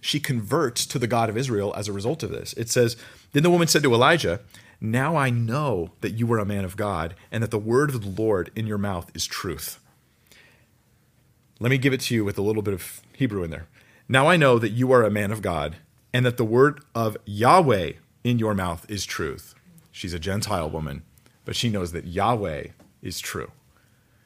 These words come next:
So she converts as a result of this miracle that is done.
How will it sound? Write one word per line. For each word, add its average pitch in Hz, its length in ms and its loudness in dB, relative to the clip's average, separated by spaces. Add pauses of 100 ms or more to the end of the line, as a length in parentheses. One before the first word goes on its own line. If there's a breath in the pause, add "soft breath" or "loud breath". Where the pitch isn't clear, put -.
(140)
So 139 120 0
she 214 280 2
converts 160 840 0
as 131 120 2
a 123 60 2
result 131 340 2
of 113 80 0
this 113 160 -2
miracle 120 340 0
that 98 120 -4
is 90 100 -6
done. 110 340 -4